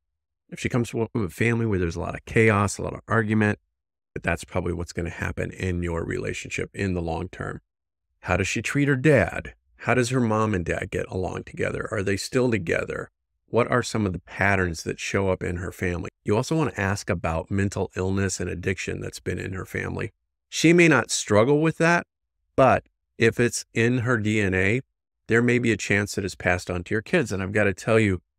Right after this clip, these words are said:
having a child with disabilities and having a, a stepchild who struggles with drugs and addictions has a huge impact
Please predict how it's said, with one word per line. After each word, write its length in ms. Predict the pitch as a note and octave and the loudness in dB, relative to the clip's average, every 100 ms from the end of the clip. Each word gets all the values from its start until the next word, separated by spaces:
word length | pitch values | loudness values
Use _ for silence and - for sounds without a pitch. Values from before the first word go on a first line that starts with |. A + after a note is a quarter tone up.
| _ | _
having 300 | - G#2+ A#2+ | 0 2 2
a 60 | A2+ | 0
child 360 | - G#2 G2+ G2 | 2 4 4 2
with 120 | F2+ | 0
disabilities 640 | G2 - G2+ F#2+ F#2+ F#2 | -4 -2 0 2 2 0
and 100 | F#2+ | -4
having 340 | G2 G2 F#2+ | -4 -2 0
a, 340 | F#2 F2 F2+ F#2+ | 0 0 -2 -4
a 100 | - | -8
stepchild 920 | G2+ - G#2 - _ _ - F2+ F2 E2+ | -10 -4 -2 -4 _ _ -2 0 0 -2
who 220 | F#2+ F2+ | -4 -4
struggles 400 | - G2+ G2 F2+ | -2 -2 -2 -2
with 200 | F2+ - | -6 -6
drugs 320 | - F#2 F#2 | 0 0 0
and 120 | F#2 F2 | -4 -4
addictions 600 | F2 F2+ - E2+ F2+ - _ _ _ _ _ _ _ _ _ _ _ _ | -2 -2 -4 -6 -8 -16 _ _ _ _ _ _ _ _ _ _ _ _
has 220 | - B2+ A2 | 0 2 2
a 60 | |
huge 340 | F#2+ C#3+ B2+ G#2+ | 2 6 6 6
impact 580 | G2+ - F2+ D#2 - | 4 2 2 0 -2